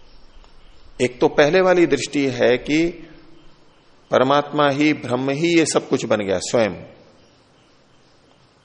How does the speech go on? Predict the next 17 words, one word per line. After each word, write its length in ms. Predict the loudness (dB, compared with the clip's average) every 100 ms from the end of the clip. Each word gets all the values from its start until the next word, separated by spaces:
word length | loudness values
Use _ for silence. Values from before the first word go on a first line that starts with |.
| _ _ _ _ _
और 80 | -2
सब 360 | 0 2 0 0
एक 140 | -6 -6
ही 60 | -12
है, 340 | -12 -12 -12 -14 -20 -20 -20 -20 -20 -20 _ _ _ _ _ -8
समान 340 | -4 -4 -6 -8
है, 340 | -14 -18 -16 -8
कोई 120 | -4
दो 180 | 0 0
चीज 220 | -2 -10 -10
नहीं 140 | -14
है। 200 | -16 -20 -20 _ _ _ _ _ _ _ _ _ _ _ _ _ _
एक 160 | -6 -4
दूसरा 320 | -4 0 0
है 160 | 2 0
कि 120 | -2
ब्रह्म 400 | -4 -4 -4 -2